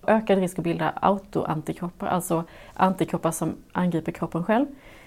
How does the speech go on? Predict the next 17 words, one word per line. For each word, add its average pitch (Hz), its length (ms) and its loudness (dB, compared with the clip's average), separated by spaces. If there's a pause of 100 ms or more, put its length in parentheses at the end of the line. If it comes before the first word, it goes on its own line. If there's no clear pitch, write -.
(160)
som 202 220 4
man 175 120 6
då 170 120 10
har 156 220 10
vid 143 180 4
autoimmuna - 560 0
sjukdomar. - 580 -2 (480)
Och 180 240 0
sen 185 220 2
så 175 100 -2
tittar 175 260 2
vi 160 120 2
på 165 280 2
deras, 165 460 0
eh, - 160 -2
vita 202 260 2
blodkroppar 190 720 0